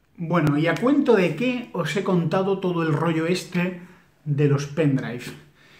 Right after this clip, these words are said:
Bueno, muchos de vosotros sabéis que en la isla, en la isla de Vidas en Red, la isla de Vidas en Red es un, es una nación virtual. Igual que existe Second Life, igual que existen los Sims,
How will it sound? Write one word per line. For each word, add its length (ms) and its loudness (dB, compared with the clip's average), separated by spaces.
Bueno, 220 -2
muchos 500 2
de 180 -6
vosotros 480 -4
sabéis 360 2
que 420 2
en 180 2
la 120 6
isla, 360 2
en 100 -2
la 120 0
isla 200 2
de 60 0
Vidas 300 0
en 140 2
Red, 180 4
la 120 0
isla 180 4
de 80 2
Vidas 240 2
en 120 -2
Red 240 0
es 240 -4
un, 720 0
es 140 -4
una 180 6
nación 460 4
virtual. 640 2
Igual 300 0
que 80 0
existe 400 0
Second 420 0
Life, 480 2
igual 440 -2
que 80 -6
existen 420 -4
los 220 0
Sims, 520 0